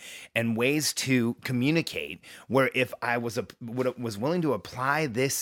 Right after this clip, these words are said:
system, it actually made me successful most of the time.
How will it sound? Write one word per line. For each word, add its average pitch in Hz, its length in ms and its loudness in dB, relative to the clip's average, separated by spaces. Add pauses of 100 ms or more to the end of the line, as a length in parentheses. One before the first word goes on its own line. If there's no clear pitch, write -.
system, - 680 -4 (360)
it 120 140 0
actually 135 340 2
made 123 240 2
me 131 160 0
successful 147 880 -2 (160)
most 196 520 2
of 110 180 2
the 110 100 -2
time. 82 380 -8